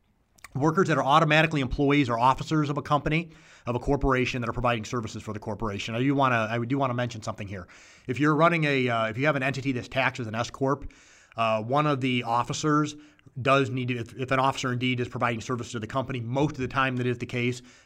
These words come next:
they do need to be, uh, they do need to be get, uh, do need to be receiving a salary. I've talked about this in other, in other podcasts. Uh, but, uh, but workers are automatically employees if they're officers of, of, of corporations that provide services to the corporation.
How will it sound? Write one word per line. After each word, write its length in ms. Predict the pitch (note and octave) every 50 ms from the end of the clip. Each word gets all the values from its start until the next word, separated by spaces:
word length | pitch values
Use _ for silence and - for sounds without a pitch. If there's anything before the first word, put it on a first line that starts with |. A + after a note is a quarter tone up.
| _ -
they 200 | A#2+ A#2+ A#2+ A#2
do 280 | A2+ C3+ C#3+ C#3 C#3
need 140 | C3+ C3+ B2+
to 80 | B2+ A#2+
be, 280 | B2 A#2+ A#2 A#2 A#2
uh, 440 | A2 A2 G#2+ G#2 G#2 G#2+ G#2+ G#2+ G#2 - -
they 100 | A2 A2+
do 120 | A#2+ B2+
need 20 |
to 60 | A#2+ A#2+
be 100 | A#2 A2
get, 240 | A#2+ A2+ A2 A2+
uh, 160 | A2 G#2+ G#2+ G#2
do 200 | G#2+ D3+ E3 E3
need 180 | D3 C#3+ C3
to 60 | B2+
be 300 | B2 B2+ B2 A#2+ A#2 A2+ - - -
receiving 340 | A#2 A#2+ - C3+ B2 A#2 G#2+
a 60 | G2+
salary. 440 | - B2+ A#2 A#2 A#2+ A#2+ A#2 A2+ G#2
I've 80 | G2
talked 200 | - C#3 C3 C3
about 160 | C3 A#2+ A#2
this 160 | A#2 G#2+ - B2+
in 60 | A2+
other, 260 | A2 A2+ A2 G#2+ A2
in 120 | A2+ G#2+
other 160 | A#2 A2 G#2+ F#2+
podcasts. 600 | - - A2 G#2 G2+ - - F#3+ - F2 - - - - - - - - - - -
Uh, 120 | A2+ A#2 A#2+
but, 280 | A#2+ B2 A#2+ A2 A2+
uh, 300 | A#2+ A2+ A2+ A2+ A2+ A2+ G#2+
but 180 | G#2+ A#2 A2+
workers 280 | A#2+ D3 D#3 D#3+ D3+ A#2+
are 60 | C3+
automatically 480 | C3 C#3+ D#3 D#3+ D#3 D#3+ D#3 D#3+ D#3 C3+
employees 400 | B2 - - C#3+ C#3 C#3 C3+ B2
if 80 | -
they're 160 | C3 A#2 G#2+
officers 340 | A#2 C3+ C#3 C#3 - E3+ D#3
of, 80 | D3+ D3
of, 320 | C3+ B2 B2 A#2+ A#2+ A2+
of 140 | B2 B2 -
corporations 480 | - D3+ D3 D3+ C#3 C3 C3 - B2 A#2+
that 80 | -
provide 320 | - A#2 A2 A#2 A#2 A2 -
services 280 | D#3 E3 D#3+ D#3+ D#3
to 80 | B2+ B2+
the 60 | A2
corporation. 720 | - - B2 G#2+ - A2+ G#2+ G#2 G#2 G2+ - G#2+ G#2+ A2+